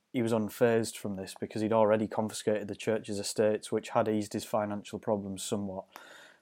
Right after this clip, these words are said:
But then it was only three or four years before he was back asking for forgiveness. And this was because in twelve twelve, Philip had planned to cross the Channel, which also, coupled with a baronial rebellion, which was known as the First Barons' War,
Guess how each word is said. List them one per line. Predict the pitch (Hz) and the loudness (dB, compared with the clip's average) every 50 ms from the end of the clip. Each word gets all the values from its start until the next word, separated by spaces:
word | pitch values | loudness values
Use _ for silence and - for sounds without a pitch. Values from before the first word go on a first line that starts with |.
| _ - | _ -6
But | 110 - | -4 0
then | 110 104 101 | 2 2 2
it | 107 101 | 2 4
was | 113 110 110 107 | 6 6 6 6
only | 107 104 107 104 98 | 4 2 2 -2 -4
three | - - 117 104 | -2 0 0 0
or | 104 | 0
four | - - 110 104 101 | 0 0 0 2 2
years | 104 104 98 98 98 | 2 0 0 -2 -4
before | - 107 - - 101 98 98 | -6 -10 -4 -2 0 0 0
he | 98 | -2
was | 98 | -4
back | 92 - 104 95 - - | -2 -2 -2 -2 -2 -8
asking | 98 - - - 101 98 | -8 -8 -6 -6 -6 -6
for | 95 - 107 | -6 -10 -12
forgiveness. | - - 107 92 113 107 98 104 95 87 - - - _ _ _ _ _ _ _ _ _ _ _ _ _ _ _ _ _ - | -10 -8 -2 0 0 0 0 -4 -10 -10 -12 -16 -20 _ _ _ _ _ _ _ _ _ _ _ _ _ _ _ _ _ -4
And | 110 | -2
this | 120 120 - | -2 -2 -2
was | - 117 | -4 -2
because | 98 113 104 - 123 110 101 | -2 -2 -4 -2 -2 -4 -4
in | 104 101 | -4 -8
twelve | - - - 127 117 113 110 - | -4 2 4 4 4 4 2 -2
twelve, | - - 120 113 110 92 90 98 104 - _ - - - - - - - - - _ _ | -2 4 4 6 6 4 0 -6 -10 -12 _ -20 -20 -20 -20 -20 -20 -20 -20 -20 _ _
Philip | - - 123 113 113 113 | 0 2 2 2 2 0
had | 120 104 - | -2 -4 -2
planned | - 127 117 110 104 - | 0 0 0 0 0 -6
to | 107 | -8
cross | - - 117 107 - - | -2 0 0 0 0 -4
the | 110 | -8
Channel, | - - - 113 107 101 92 98 98 - | -6 0 0 0 0 0 -2 -6 -6 -6
which | 107 104 - - | -6 -6 0 4
also, | 117 110 107 104 - 113 104 101 98 92 - | 4 4 4 4 2 2 4 2 2 0 0
coupled | - 120 110 - 113 107 | -2 -2 0 0 2 2
with | 107 101 | 2 2
a | 98 | 2
baronial | 92 110 107 107 110 104 107 101 98 | 4 4 6 6 4 2 0 -2 -2
rebellion, | 95 98 92 104 101 98 98 98 98 101 | -2 -2 0 0 0 0 0 -2 -4 -6
which | 101 - - - | -8 -10 -10 -12
was | 104 | -8
known | 101 107 104 101 101 | -4 -4 -2 -2 -2
as | 98 98 | -4 -6
the | 98 | -8
First | - - 120 110 107 104 - - | -4 2 4 4 4 4 2 -2
Barons' | - 104 101 98 95 95 95 92 - | -2 0 0 0 -2 -4 -8 -8 -6
War, | 101 95 95 104 104 | -2 0 0 0 -2